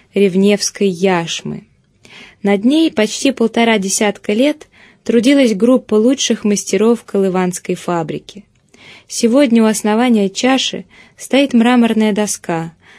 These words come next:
надпись на которой даёт представление о колоссальном труде, вложенном в её изготовление. Чаша сия сделана на Колыванской шлифовальной фабрике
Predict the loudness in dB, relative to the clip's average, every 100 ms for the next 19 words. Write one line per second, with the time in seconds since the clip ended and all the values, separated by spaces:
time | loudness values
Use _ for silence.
0 | -20 _ -2 -2 -2 -4 -2 -2 -2 -2
1 | 0 0 -2 -6 -16 -20 _ 2 2 2
2 | -4 -4 -4 -2 2 2 2 0 -4 -8
3 | -4 -4 -4 -2 -2 0 -2 0 -2 -2
4 | -4 -4 -8 _ -20 _ -8 -2 2 2
5 | 0 -2 -4 -4 -2 0 -2 -2 -6 -6
6 | -6 -6 -6 -8 -12 -16 _ _ _ _
7 | _ _ _ _ _ _ _ _ _ _
8 | -2 0 0 -2 0 0 0 0 -4 -12
9 | -20 _ -12 -2 2 2 4 4 2 0
10 | 0 0 2 0 -2 -4 -6 -4 -4 -4
11 | -2 0 0 -2 -4 -4 -2 -4 -8 -12
12 | -14